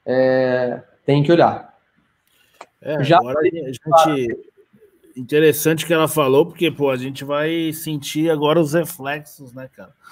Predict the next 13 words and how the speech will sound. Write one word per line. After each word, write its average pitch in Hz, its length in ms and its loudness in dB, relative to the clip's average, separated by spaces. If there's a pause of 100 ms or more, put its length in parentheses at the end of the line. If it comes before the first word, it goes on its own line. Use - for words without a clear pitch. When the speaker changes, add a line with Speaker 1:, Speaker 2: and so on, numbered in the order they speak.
(340)
Speaker 2:
da 113 140 -4
recessão 117 920 -6
e, 117 340 -2 (500)
e 104 140 -6
tanto, 123 400 -6
né, 127 360 -2 (880)
é, 101 380 0
é, 104 40 -4
no, 107 240 -4
no, 101 300 -4
nesse 104 260 -6
segundo 110 420 -4
trimestre, 110 960 -4